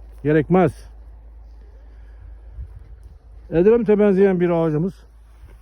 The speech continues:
Yine etekleri yüksek gözüküyor.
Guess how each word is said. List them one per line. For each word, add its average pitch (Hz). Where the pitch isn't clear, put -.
Yine 185
etekleri 175
yüksek 160
gözüküyor. 165